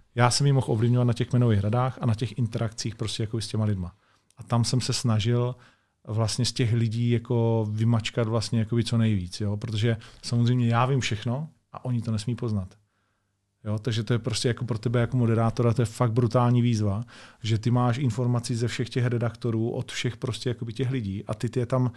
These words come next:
snažíš se dostat do nějaký jako, že jo, vlastně nepříjemný situace na té kmenové radě, rozpoutat tam, protože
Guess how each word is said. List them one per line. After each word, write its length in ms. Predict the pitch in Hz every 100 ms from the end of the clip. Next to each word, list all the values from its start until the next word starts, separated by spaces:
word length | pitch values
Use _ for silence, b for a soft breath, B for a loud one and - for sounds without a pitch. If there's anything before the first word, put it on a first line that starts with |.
| B B
snažíš 340 | - 120 113 120
se 120 | 131 117
dostat 480 | 123 120 - - 127
do 100 | 123
nějaký 400 | 123 120 - 127
jako, 440 | 120 - 123 117 113 b b b _
že 100 | 117
jo, 120 | 117
vlastně 280 | 113 104 131
nepříjemný 440 | 120 - 127 131
situace 540 | 127 107 107 104 - 123
na 80 |
té 120 | 107 113
kmenové 420 | 120 113 117 123
radě, 360 | 107 101 110
rozpoutat 500 | 123 107 - 110 120 107
tam, 300 | 120 120 120 B B B
protože 160 | -